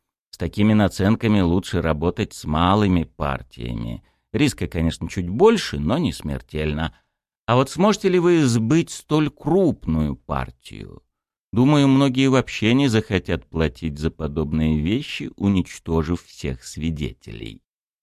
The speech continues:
«Попрошу без угроз».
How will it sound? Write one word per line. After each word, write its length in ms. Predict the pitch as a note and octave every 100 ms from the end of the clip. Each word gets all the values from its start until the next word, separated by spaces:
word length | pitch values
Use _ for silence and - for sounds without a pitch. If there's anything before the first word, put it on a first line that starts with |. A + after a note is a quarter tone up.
| _ _ _ _ _ -
«Попрошу 560 | G2+ - G2+ - -
без 280 | C#3 D#3 D3
угроз». 840 | C#3+ G#2 F#2 E2 E2 - - _